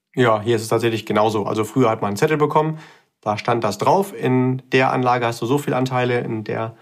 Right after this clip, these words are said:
Anlage so viel und das ist es gerade wert. Und das ist natürlich seit vielen, vielen Jahren jetzt auch digital. Das bedeutet, du hast dein Login, wo du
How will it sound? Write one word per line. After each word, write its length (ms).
Anlage 400
so 160
viel 220
und 120
das 140
ist 100
es 140
gerade 300
wert. 240
Und 240
das 100
ist 40
natürlich 260
seit 160
vielen, 420
vielen 260
Jahren 260
jetzt 160
auch 180
digital. 640
Das 120
bedeutet, 520
du 100
hast 200
dein 220
Login, 500
wo 160
du 420